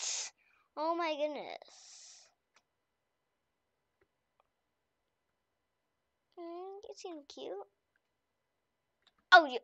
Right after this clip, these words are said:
you're not cute. You're not chill, you're not chill. Help me. Help me, please.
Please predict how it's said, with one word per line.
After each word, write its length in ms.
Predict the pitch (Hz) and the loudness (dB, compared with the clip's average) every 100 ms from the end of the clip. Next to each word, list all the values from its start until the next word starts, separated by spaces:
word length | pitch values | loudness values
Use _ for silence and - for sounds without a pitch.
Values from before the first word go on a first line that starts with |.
| - | -6
you're 220 | 240 226 | -6 -2
not 260 | 214 165 - | -2 -4 -8
cute. 160 | - - _ _ _ - | -18 -20 _ _ _ -12
You're 180 | 214 233 | -8 -4
not 200 | 202 - | -4 -4
chill, 240 | - 180 | -6 -6
you're 200 | 185 202 | -6 -8
not 200 | 202 180 | -8 -10
chill. 420 | - 226 117 233 - _ _ _ _ _ _ _ _ - | -12 -16 -16 -18 -20 _ _ _ _ _ _ _ _ -6
Help 320 | 226 233 - - | -4 -4 -6 -12
me. 640 | 131 82 85 80 58 50 50 - - - - _ _ _ _ _ _ _ | -14 -12 -14 -16 -16 -18 -20 -20 -20 -20 -20 _ _ _ _ _ _ _
Help 260 | - 202 208 | -14 -12 -10
me, 160 | 208 202 | -10 -10
please. 720 | - 208 214 220 214 190 160 | -10 -8 -8 -8 -12 -14 -16